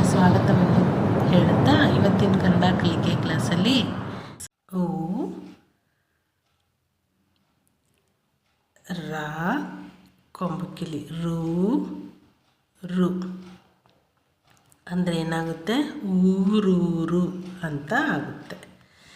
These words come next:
ಇದ್ ನೋಡಿ, ಊ, ಕೊಂಬು ಕಿಲಿ ಮತ್ತೆ ಕೊಂಬು ಬರೋ ಅಂಥವನ್ನ ಪದ ಮಾಡಿದ್ದೀವಿ. ಊರೂರು,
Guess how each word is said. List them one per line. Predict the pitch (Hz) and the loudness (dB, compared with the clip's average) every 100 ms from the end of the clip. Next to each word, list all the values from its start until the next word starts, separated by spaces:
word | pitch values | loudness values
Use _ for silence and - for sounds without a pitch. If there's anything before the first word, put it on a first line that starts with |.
| - - _ - | -20 -20 _ -10
ಇದ್ | 180 185 170 | -10 -8 -8
ನೋಡಿ, | 170 165 247 269 - | -4 -2 -2 -2 -4
ಊ, | 175 165 170 165 151 - - | -4 -2 -2 -2 -4 -8 -4
ಕೊಂಬು | 170 165 170 - | -4 -4 -6 -6
ಕಿಲಿ | 156 156 165 233 - - - - - - | -8 -6 -4 -2 -4 -6 -14 -20 -20 -14
ಮತ್ತೆ | 185 - 294 - | -10 -6 -4 0
ಕೊಂಬು | 185 170 170 165 | 0 0 -2 -2
ಬರೋ | 165 156 156 151 | -4 -4 -6 -8
ಅಂಥವನ್ನ | 147 165 156 156 151 160 269 - - - - | -8 -8 -8 -8 -6 0 0 0 -8 -16 -12
ಪದ | 175 147 156 147 - 165 | -8 -6 -6 -6 -10 -10
ಮಾಡಿದ್ದೀವಿ. | 160 151 147 151 151 202 302 - - - - - 175 170 | -10 -8 -8 -8 -4 -2 -2 -6 -12 -16 -20 -18 -10 -8
ಊರೂರು, | 165 170 202 254 349 - - - - - _ _ _ 175 | -4 -2 0 2 2 0 -8 -14 -20 -20 _ _ _ -10